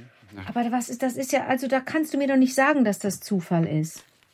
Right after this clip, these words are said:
Speaker 1: Nee.
Speaker 2: Das kannst du mir nicht sagen,
Speaker 1: Das,
Speaker 2: weißt
Speaker 1: das
Speaker 2: du, dass
Speaker 1: bestimmt,
Speaker 2: die
Speaker 1: das
Speaker 2: das
Speaker 1: ist ein Zeichen vom Universum.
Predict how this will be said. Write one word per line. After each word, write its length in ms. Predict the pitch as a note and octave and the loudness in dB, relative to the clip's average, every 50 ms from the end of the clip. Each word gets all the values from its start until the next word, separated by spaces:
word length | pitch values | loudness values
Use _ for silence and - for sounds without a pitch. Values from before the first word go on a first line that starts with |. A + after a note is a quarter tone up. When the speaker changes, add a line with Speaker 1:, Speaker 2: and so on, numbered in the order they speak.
| _ _ _ _ _ _ | _ _ _ _ _ _
Speaker 1:
Nee. 240 | - - F2 D#2 - | -8 -6 -4 -4 -4
Speaker 2:
Das 160 | F2 - - - | -6 -10 -10 -8
kannst 320 | - - D4 D4+ - - | -4 -2 -2 -2 -2 2
du 60 | C4+ | 4
mir 100 | B3+ B3+ | 4 6
nicht 160 | A#3+ A#3+ A#3 | 6 4 2
sagen, 360 | - C4 C#4+ D#4+ D#4+ C4+ G3+ E3+ | 0 0 2 2 2 2 2 2
Speaker 1:
Das, 100 | D#3+ E3 | 2 4
Speaker 2:
weißt 140 | F3 G3 | 4 2
Speaker 1:
das 100 | G#3 - | 2 2
Speaker 2:
du, 80 | - D4 | 0 0
dass 120 | A#3+ B3 | 2 4
Speaker 1:
bestimmt, 200 | A#3+ A3+ F#3 C#3 | 4 6 8 8
Speaker 2:
die 40 | A2+ | 8
Speaker 1:
das 100 | G2+ G2+ | 8 6
Speaker 2:
das 100 | A2+ A2 | 6 6
Speaker 1:
ist 60 | G#2+ | 4
ein 80 | G#2+ - | 4 6
Zeichen 340 | - C3+ C3+ D#3 C#3+ D#3+ D3+ | 8 8 8 8 8 4 4
vom 160 | D3 C#3+ A#2 | 4 4 8
Universum. 580 | C3+ C3+ A#2+ G#2 G#2 G2+ G2+ F#2 F2 D2 C#2 | 8 8 8 8 6 4 4 2 0 -2 -4